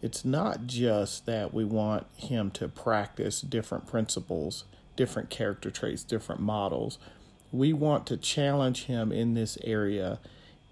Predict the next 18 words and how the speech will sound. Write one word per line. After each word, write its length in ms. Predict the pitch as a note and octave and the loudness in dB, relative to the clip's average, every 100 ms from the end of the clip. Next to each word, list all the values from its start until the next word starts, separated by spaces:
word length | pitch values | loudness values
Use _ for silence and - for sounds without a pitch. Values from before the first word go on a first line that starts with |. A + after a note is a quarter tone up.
| - | 2
in 180 | D3+ F3+ | 6 6
a 80 | |
way 480 | D#3+ A2+ A#2 A#2+ A#2+ | 6 6 6 6 4
that 260 | A#2 G2+ - | 2 0 0
develops 580 | G#2+ A2 G#2+ A2 - - | 0 4 4 4 2 -2
him 200 | A2+ G#2+ | -2 -2
towards 500 | - G#2 G2+ F#2+ - | -2 0 2 2 2
self-sufficiency, 920 | - F#2+ - A2 - D3+ - - A2 | 0 -2 -2 0 2 2 2 -4 -4
because 320 | G#2 G#2 B2 | -2 0 0
if 120 | A#2+ | 2
we've 200 | A#2 A2+ | 2 2
gotten 320 | A#2 D#3+ - C#3+ | 4 4 4 4
our 100 | A#2+ | 4
young 280 | A#2 A2+ | 2 2
man 240 | A2 G#2 G#2 | 2 0 0
to 80 | - | -2
be 120 | G2+ | -4
self-sufficient, 920 | - - - - - D#3 D3 D3+ | -4 -6 -6 -6 4 4 4 0